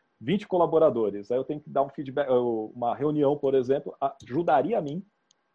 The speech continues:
no caso, em que sentido? Eu falo uma vez, todo mundo entende e manda bala. Agora, se eu tenho receio de falar em público, o que eu vou fazer? Vou chamar um, reunião aqui, senta aqui, vamos conversar. Vem o próximo.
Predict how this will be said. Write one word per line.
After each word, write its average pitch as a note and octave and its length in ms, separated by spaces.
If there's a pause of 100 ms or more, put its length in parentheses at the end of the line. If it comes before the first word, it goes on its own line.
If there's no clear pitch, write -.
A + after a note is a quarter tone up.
(180)
no C3+ 120
caso, C3+ 460
em B2 80
que C3 240
sentido? A#2+ 460
Eu G2+ 40
falo B2 280
uma D#3 180
vez, D#3+ 260
todo D3+ 260
mundo C#3+ 240
entende F#3+ 400
e - 20
manda A#3+ 260
bala. G#2 280
Agora, A#2+ 220
se - 240
eu F#3 140
tenho C3+ 260
receio A2+ 560
de - 80
falar A#2+ 260
em C3 40
público, F3+ 320
o - 40
que G3+ 60
eu F3+ 40
vou E3+ 100
fazer? C#3 320
Vou A2+ 100
chamar A2 280
um, A#2+ 200 (420)
reunião A2 300
aqui, - 180
senta G2+ 240
aqui, G2+ 120
vamos G#2 180
conversar. G#2+ 420 (640)
Vem B2 120
o A#2+ 40
próximo. - 460